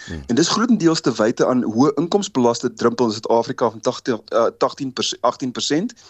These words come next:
Speaker 2: weet, teenoor vyf persent in Vietnam. En ook die, die hoë vervoerkoste in Suid-Afrika. So, weet, op intree vlak kan werk-, eh, werkers soveel as sewenvyftig persent van hulle salaris aan vervoerkoste betaal. So, ons dink daar is beslis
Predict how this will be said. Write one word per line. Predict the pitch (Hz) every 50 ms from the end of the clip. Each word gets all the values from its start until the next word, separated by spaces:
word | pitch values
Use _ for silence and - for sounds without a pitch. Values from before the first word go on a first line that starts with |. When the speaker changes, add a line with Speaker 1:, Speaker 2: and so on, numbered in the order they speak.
| - - - - _
Speaker 2:
weet, | 147 139 139
teenoor | 160 151 156 147
vyf | - 165 160 165
persent | - 160 - 156 147 143 135
in | 123 113
Vietnam. | 110 120 127 127 143 135 113 92 82 - - - - - - - _
En | - 147 143 - -
ook | 185 202 196 185 - - -
die, | 131 131 135 131 131 123 -
die | 113 123 120
hoë | 117 120 123 131 131
vervoerkoste | - - - - - 190 190 185 160 - 147 135 123 - 123
in | 110
Suid-Afrika. | - 113 98 - 107 104 98 110 110 - 95 73 - - _ - - - - - - - _
So, | - - 156 151 151 - - - _
weet, | - 139 147 -
op | - 143 - 135
intree | 180 220 226 233 214 185
vlak | - - 139 131 - -
kan | - 147 135 123
werk-, | 104 104 101 107 139 - _ -
eh, | - 120 117 113
werkers | 107 113 120 - - 135
soveel | - 139 - 147 143 139
as | 131 - - - - - _
sewenvyftig | - - - 170 165 165 160 - 156 151 - 151 -
persent | - 123 - - 143 135 127 113 - - - - _
van | - - 120
hulle | 120 123
salaris | 117 - 123 107 101 101 107 117 117 95 - - _ _ _ _ _ -
aan | 117 120 117 -
vervoerkoste | - 120 - - 165 165 160 - - 127 123 - -
betaal. | 110 110 - - 95 71 67 - - _ - - - - _
So, | - - - 139
ons | - 175 214 240 220 -
dink | 156 151 151 143
daar | 131 131 123
is | 127 - -
beslis | - 123 - - 165 165 156 - -